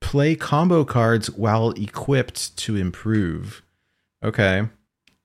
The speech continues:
So potentially you play combo cards and you refresh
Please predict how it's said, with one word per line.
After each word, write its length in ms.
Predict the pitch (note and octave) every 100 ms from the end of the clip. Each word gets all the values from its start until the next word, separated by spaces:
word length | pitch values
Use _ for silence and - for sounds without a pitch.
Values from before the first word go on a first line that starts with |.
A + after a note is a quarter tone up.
| -
So 320 | - A#2 G#2+
potentially 640 | - G#2+ - C3 - A2+ A2
you 100 | A2
play 220 | B2+ A2+
combo 340 | - A2+ A2+ G#2+
cards 540 | G#2+ G#2 G2+ G2 - -
and 280 | F#2 G2+ F#2+
you 120 | F#2+
refresh 880 | G2 - G#2 G#2+ - - - -